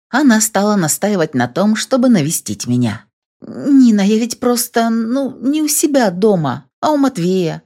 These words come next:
и мы с ним, эм, не так давно знакомы». Я аж испариной опять покрылась, силясь сформулировать внятное объяснение.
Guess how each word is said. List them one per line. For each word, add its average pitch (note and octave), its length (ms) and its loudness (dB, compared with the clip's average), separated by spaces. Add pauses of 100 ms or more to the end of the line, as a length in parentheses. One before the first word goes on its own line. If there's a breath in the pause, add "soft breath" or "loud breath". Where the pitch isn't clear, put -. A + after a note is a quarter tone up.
(260)
и C#4 100 -4
мы C#4+ 160 2
с - 140 0
ним, A3+ 520 2
эм, D#3 920 -4
не E4 120 0
так G#3 280 -2
давно F#3+ 320 2
знакомы». G3 760 0 (320)
Я E3 360 -2
аж - 180 -4
испариной B2 640 0
опять A#2+ 280 -2
покрылась, D#3+ 540 0
силясь - 520 -2
сформулировать E3 840 0
внятное C3+ 560 0
объяснение. C3+ 800 -2